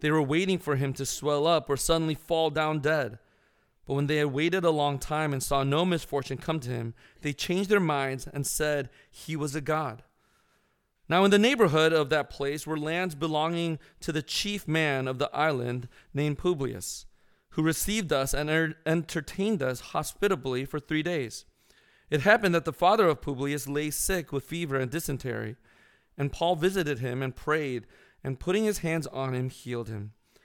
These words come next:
And when this had taken place, the rest of the people on the island who had diseases also came and were cured. They also honored us greatly, and when we were about to sail, they put us on board whatever we needed.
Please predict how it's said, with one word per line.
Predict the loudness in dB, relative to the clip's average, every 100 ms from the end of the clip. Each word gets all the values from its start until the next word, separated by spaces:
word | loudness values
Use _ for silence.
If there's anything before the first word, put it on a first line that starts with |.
| _ _ _ _
And | 0
when | 2
this | 2 4
had | 6
taken | 6 4 2
place, | 0 0 0 0
the | -2 0
rest | 0 0
of | -6
the | -8
people | -8 -14 -6 -4
on | -2
the | -2
island | -2 -4 -4 -4 -6 -10 -20 -10
who | -2
had | 0 0
diseases | 0 2 2 0 -2 -2 0 -2 -4 -2
also | 2 2 0
came | -4 -6 -4 -4 -4 -8 _ -6
and | -2
were | 0 -2
cured. | -6 -10 -8 -10 -16 -20 _ _ _ _ _ _
They | -2
also | 2 2 4 2
honored | 2 2 2 2
us | 0
greatly, | -4 -2 -2 -2 -6 -10 -10 -14 _ _
and | 0
when | 2 2
we | 2 2
were | 4
about | 2 4 2 2
to | 2
sail, | 4 4 2 0 -4 -8 -14 _ _ _
they | -6
put | -4 -2 -2
us | 0
on | 0 0
board | 0 0 0
whatever | -2 -4 -2 -4 0 -2 -2 -8 _ _ _
we | -4 -4
needed. | -4 -6 -10 -12